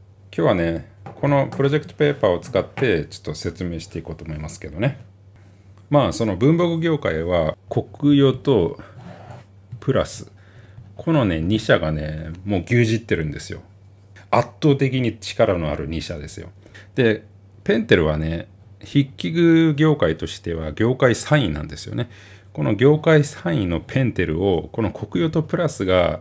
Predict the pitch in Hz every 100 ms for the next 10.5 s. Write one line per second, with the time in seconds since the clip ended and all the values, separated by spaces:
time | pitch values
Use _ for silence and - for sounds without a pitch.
0 | - - 175 175 180 180 - 175 165 160
1 | 156 156 151 87 80 80 78 - 78 71
2 | - 92 110 - - _ - 226 247 226
3 | 98 80 - 87 80 82 - 156 156 185
4 | 95 - - 80 78 127 139 135 147 127
5 | 117 120 120 123 117 113 127 113 80 -
6 | 82 78 - 85 80 76 - - - 113
7 | - 294 95 98 110 107 135 107 82 82
8 | 104 80 - 117 120 113 - 113 107 101
9 | - 80 71 69 - 113 170 - - -
10 | - - 143 95